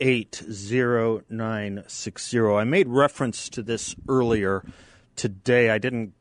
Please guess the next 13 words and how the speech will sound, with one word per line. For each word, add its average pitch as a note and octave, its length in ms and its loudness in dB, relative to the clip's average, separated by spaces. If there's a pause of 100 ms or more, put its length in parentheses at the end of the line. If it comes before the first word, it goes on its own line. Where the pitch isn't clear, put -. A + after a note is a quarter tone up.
give A#2+ 240 -2
it G#2+ 200 -4
its - 360 -8
full G#2 560 0 (260)
due, A#2+ 240 4
or G#2 160 2
at G#2 80 -4
least A2+ 300 -6
the A2+ 100 -4
due G#2+ 280 0
I G2+ 100 2
intended G2+ 720 -4
it - 140 -10